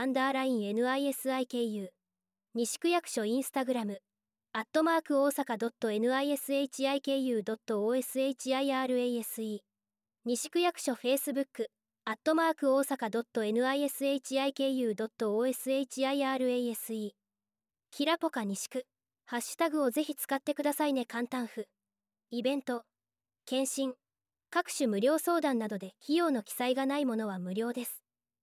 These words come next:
最新情報は各問い合わせ先にご確認ください。カテゴリー、暮らし、手続き。市税の納期限のお知らせ。黒丸市民税、府民税、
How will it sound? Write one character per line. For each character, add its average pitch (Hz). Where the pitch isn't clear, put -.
最 285
新 330
情 339
報 285
は 190
各 -
問 269
い 294
合 294
わ 302
せ 302
先 269
に 254
ご 208
確 -
認 254
く 247
だ 233
さ 220
い。 202
カ 240
テ 320
ゴ 339
リ 277
ー、 -
暮 247
ら 247
し、 262
手 233
続 262
き。 -
市 339
税 349
の 214
納 254
期 330
限 285
の 190
お 175
知 -
ら 226
せ。 -
黒 262
丸 320
市 269
民 294
税、 233
府 240
民 294
税、 214